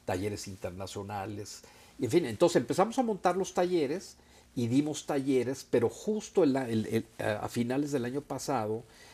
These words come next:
mucha gente en las redes sociales me dice, "Ok,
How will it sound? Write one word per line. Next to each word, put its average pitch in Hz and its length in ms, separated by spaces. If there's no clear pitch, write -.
mucha 156 340
gente 131 460
en 110 80
las 107 120
redes 107 240
sociales 107 640
me 101 120
dice, 104 220
"Ok, 135 200